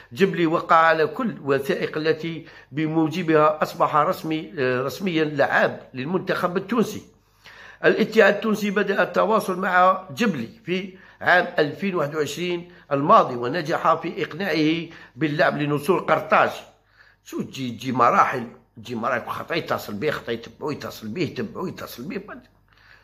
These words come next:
كيما هكا. حنا لا، حنا يقول لك: "خليه يجي وحده، خليه تا يجي، لا تا يكتبوا ورقة"، ماشي تعقلوا ألفين وعشرين مي كانت، مي كانوا النتائج ولا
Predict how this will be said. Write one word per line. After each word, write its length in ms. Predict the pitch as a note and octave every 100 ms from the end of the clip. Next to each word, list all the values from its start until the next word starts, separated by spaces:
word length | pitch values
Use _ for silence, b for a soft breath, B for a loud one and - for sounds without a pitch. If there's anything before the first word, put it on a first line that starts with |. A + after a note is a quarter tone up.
| b b
كيما 360 | - F#4+ A#3+ G3+
هكا. 340 | F#3+ D#3 D3+ - -
حنا 260 | E3 G3
لا، 360 | F#3+ G#3+ G#3 - - _ b b b
حنا 160 | - F3
يقول 200 | E3+ F#3
لك: 80 |
"خليه 360 | - F3 F3 E3
يجي 240 | E3 D#3+
وحده، 580 | E3 D3+ C#3+ B2 - - _ _ b b b b b b b
خليه 500 | - D#3+ E3 E3 -
تا 80 | E3+
يجي، 320 | E3 C#3 D3+
لا 200 | D3+ D#3
تا 160 | D3+
يكتبوا 540 | F3 - - E3 F3 E3+
ورقة"، 260 | E3 B2+
ماشي 200 | A#2 - E3 -
تعقلوا 340 | G#2+ C#3 B2+
ألفين 200 | G#2+ B2+
وعشرين 400 | A#2 A#2 G#2 A#2
مي 120 | A#2
كانت، 400 | A#2 B2 A2+ G#2 - B B
مي 100 | A#2
كانوا 260 | A2+ C3+ C3
النتائج 580 | A#2+ A#2+ C3 C#3 G3 F3
ولا 540 | G#3 D#3+ G#2+ F#2 -